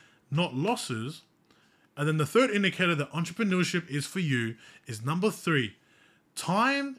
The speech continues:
is just as important than money alone. Right? Write that down. Write that down right now. Time is just as important than money alone. You see, as freedom drivers, we,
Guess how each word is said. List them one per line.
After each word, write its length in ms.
is 240
just 340
as 240
important 680
than 180
money 260
alone. 340
Right? 200
Write 260
that 200
down. 340
Write 200
that 160
down 180
right 180
now. 280
Time 420
is 220
just 320
as 240
important 600
than 240
money 300
alone. 380
You 80
see, 120
as 200
freedom 340
drivers, 400
we, 380